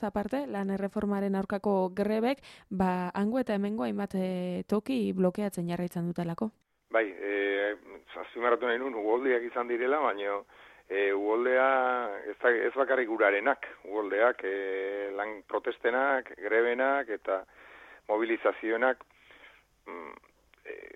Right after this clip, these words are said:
Speaker 2: estatua momentu honetan, e, kinka larri, ez dut esango, baina txar batean, estatuako gain momen-, e, hamar egun barru futbol Europako txapelketa hasiko da, selekziona, ez,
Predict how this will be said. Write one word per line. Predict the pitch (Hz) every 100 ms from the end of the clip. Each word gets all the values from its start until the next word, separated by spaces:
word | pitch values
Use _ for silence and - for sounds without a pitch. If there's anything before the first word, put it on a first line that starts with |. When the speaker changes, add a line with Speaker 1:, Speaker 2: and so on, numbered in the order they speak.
| - - - -
Speaker 2:
estatua | - 127 135 135 160 131
momentu | 117 113 113 113 127
honetan, | 120 156 143
e, | 98 92 92 90 87 85 82 - - - - -
kinka | 90 92 - 101 101 95 92 92 - - -
larri, | 95 120 120
ez | -
dut | 98
esango, | - 107 117
baina | 95 90
txar | - 98
batean, | 90 90 110 104
estatuako | 92 98 - 101 101 101
gain | 98
momen-, | 101 101 101 101
e, | 101 98 101 _ - - -
hamar | 101 104
egun | 101 104
barru | 98 101 104 101 101 101 101 98 - _ _ -
futbol | 104 101 98 98 98 98 101 101 101 107 107
Europako | 104 104 101 - 101 98 101 -
txapelketa | - - 113 113 110
hasiko | 143 139
da, | 135 127 156 -
selekziona, | - 110 104 117 117 131
ez, | 123